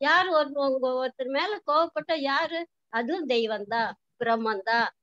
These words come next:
நாம அது மேல சினம் கொள்ளலாமா? அதுதான் தெளிவாக இறை உணர பிரமையான தந்தைங்கிறாங்க. இந்த உணர்வு நிலையெல்லாம் சிந்தித்து பார்த்தால் சினம் வருவதற்கு வாய்ப்பே இருக்காதுன்னு தோணுது இல்லையா?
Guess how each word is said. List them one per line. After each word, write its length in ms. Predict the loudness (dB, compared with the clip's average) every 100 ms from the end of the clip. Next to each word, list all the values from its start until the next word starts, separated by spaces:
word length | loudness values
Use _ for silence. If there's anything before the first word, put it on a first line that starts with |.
| _
நாம 340 | -4 -2 0
அது 180 | 0 2
மேல 300 | 2 2 0
சினம் 340 | -2 -4 -2 -2
கொள்ளலாமா? 640 | -4 -4 -2 -4 -2 -6 -6 _ _ -8
அதுதான் 380 | -4 2 2 2 -8 _ -2
தெளிவாக 640 | 0 2 2 4 4 4 0 0 0
இறை 280 | -2 0 -2 -2
உணர 280 | -2 0 -2 -4 _
பிரமையான 640 | -6 -4 -2 0 2 2 -2
தந்தைங்கிறாங்க. 800 | -4 -4 -6 -6 -8 -8 -8 -8 -12 _
இந்த 140 | -2 0
உணர்வு 400 | 2 2 2 2
நிலையெல்லாம் 640 | 2 0 0 2 2 2 0
சிந்தித்து 440 | -4 -4 -8 -6
பார்த்தால் 460 | 0 0 2 -2 0
சினம் 340 | 0 0 0
வருவதற்கு 540 | 0 0 -2 -4 -6 -2
வாய்ப்பே 500 | 0 0 -2 -4 -2 0
இருக்காதுன்னு 760 | -2 -4 -4 0 -2 -4 -8 -10
தோணுது 460 | -8 -4 -2 -4 -10
இல்லையா? 320 | -14 -10